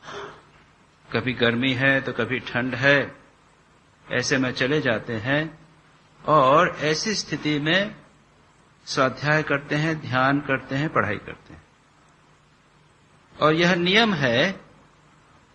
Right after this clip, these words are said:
एक आप लोगों को विचित्र बात लगेगी कि ये कैसी स्थिति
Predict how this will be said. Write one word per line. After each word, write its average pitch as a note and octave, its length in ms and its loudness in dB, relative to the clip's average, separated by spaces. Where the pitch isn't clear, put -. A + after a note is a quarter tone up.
एक E3 340 0
आप D3 460 0
लोगों E3 200 0
को E3 140 -2
विचित्र D#3 400 -4
बात D#3 300 2
लगेगी C#3 600 -4
कि D#3 60 -6
ये F3 180 0
कैसी F3+ 320 0
स्थिति F3+ 540 -4